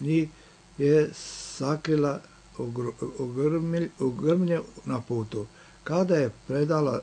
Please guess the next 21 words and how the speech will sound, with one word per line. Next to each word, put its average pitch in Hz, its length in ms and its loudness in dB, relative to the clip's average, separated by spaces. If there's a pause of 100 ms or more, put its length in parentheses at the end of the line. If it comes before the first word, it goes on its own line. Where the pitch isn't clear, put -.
(160)
ostale 123 520 -2 (580)
ocu 147 340 2
Tihonu, 165 520 0 (100)
on 147 200 0
je 123 100 2
rekao, 113 320 -4 (280)
„Matuški, 160 840 -2 (220)
blagodarim, 110 800 -2 (500)
sedi 165 760 2 (320)
ovde, 147 540 0
tebe 147 320 2
ni-, 131 340 -2
nisu 156 520 0 (500)
nahranili”, 120 840 0
i 160 180 0
naterao 151 520 0
je 147 260 4
da 147 280 0 (440)
pojede 139 440 6
sve 147 260 4
kolače. 107 720 -4